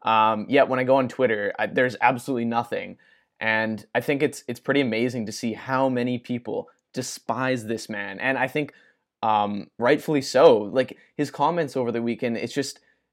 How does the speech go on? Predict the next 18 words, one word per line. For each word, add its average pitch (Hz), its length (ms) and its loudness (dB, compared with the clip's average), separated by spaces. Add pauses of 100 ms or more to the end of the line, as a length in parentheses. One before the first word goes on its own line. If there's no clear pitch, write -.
(520)
so 190 440 4
incredibly 147 640 2
poorly 143 520 -2
timed, 117 560 -2
and 120 180 -2
you're 123 100 -2
just 147 260 -2
riling 135 500 2
up 147 160 -6
your 117 100 -6
fan 120 300 -4
base 101 220 -8
for - 180 -8
absolutely 131 440 -2
no 110 160 -2
reason. 104 420 -6
You 117 80 -4
know, 110 200 -6